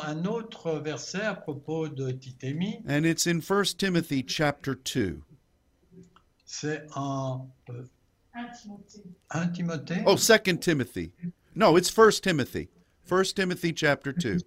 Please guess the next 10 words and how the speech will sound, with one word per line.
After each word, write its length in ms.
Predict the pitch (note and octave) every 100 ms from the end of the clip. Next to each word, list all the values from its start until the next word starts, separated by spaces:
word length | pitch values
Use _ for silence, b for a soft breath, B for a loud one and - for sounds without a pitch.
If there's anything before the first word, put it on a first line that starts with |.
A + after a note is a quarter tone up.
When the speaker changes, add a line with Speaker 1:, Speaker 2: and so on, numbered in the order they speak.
| _ _ _ _ _ _ _ -
Speaker 1:
Yes, 360 | C#3 C#3+ B2+
it's 200 | D3 C3
First 340 | - F#3 G3 -
Timothy 480 | E3 D3+ - E3 E3+
chapter 420 | - C3 - B2+ - -
two, 260 | A#2+ G2 F#2+
yes. 580 | G#2+ G2+ - - - - _ b b b b b b _
OK, 480 | D3+ C#3 C#3+ G2+ B2
donc, 420 | C3 F3+ F3+ F3 E3+
euh, 800 | D#3+ D#3 D3+ D3 C#3+ C3+ B2+